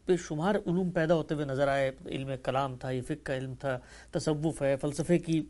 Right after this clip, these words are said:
روشنی میں انہوں نے جواب دینے کی کوشش کی۔ تو کیا مطلب اس رشتہ کیا گم ہو گیا جس کی وجہ سے دین کے علم کے اندر جو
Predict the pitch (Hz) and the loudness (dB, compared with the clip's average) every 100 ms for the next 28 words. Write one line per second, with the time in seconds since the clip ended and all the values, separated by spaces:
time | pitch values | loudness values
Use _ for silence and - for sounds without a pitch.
0 | - 139 135 156 147 143 147 120 123 143 | 0 0 0 -2 -2 -2 -2 0 2 2
1 | 147 151 147 139 165 139 165 185 - - | -2 -4 -6 -6 -6 -4 -4 -4 -8 -20
2 | - - 226 - - - - 214 226 185 | -20 0 2 2 0 -20 -2 4 6 6
3 | 175 196 185 - 147 185 - - 247 240 | 2 2 0 -2 -2 -2 0 0 2 2
4 | 160 180 151 151 143 170 151 - 165 156 | 4 2 2 2 4 2 2 -2 -2 0
5 | 151 175 123 156 175 175 - 175 208 196 | 0 -2 -2 -2 -2 -2 4 4 4 0
6 | 190 156 160 185 156 165 170 | 0 0 2 2 2 2 0